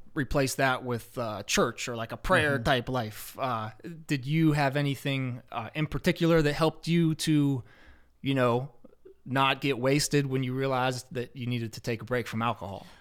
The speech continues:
Speaker 2: Well, I was lucky. For me, I was in barber school at the time, so I really had something to kinda channel a lot of that energy into. And, and, and you're right, like, uh, when you're drinking as much as I was, it takes up a lot of time,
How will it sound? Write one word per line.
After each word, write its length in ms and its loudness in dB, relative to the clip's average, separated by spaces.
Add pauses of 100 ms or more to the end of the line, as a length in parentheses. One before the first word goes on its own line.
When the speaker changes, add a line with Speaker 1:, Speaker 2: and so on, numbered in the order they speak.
(100)
Speaker 2:
Well, 220 4
I 80 6
was 200 0
lucky. 280 0
For 160 -4
me, 180 0
I 60 2
was 180 0
in 200 -4
barber 300 -4
school 240 -10
at 80 -12
the 60 -14
time, 480 -10
so 720 -10
I 160 -6
really 260 -6
had 240 -6
something 360 -8
to 60 -6
kinda 240 -10
channel 400 -8
a 20 -8
lot 220 -6
of 80 -8
that 160 -8
energy 680 -8
into. 440 -8
And, 260 -8
and, 260 -4
and 120 -4
you're 100 -4
right, 360 -4
like, 380 -10
uh, 340 -8
when 240 -8
you're 100 -4
drinking 260 -4
as 80 -6
much 200 -6
as 100 -6
I 140 -6
was, 220 -6
it 80 -14
takes 240 -10
up 120 -12
a 40 -10
lot 160 -8
of 60 -12
time, 380 -8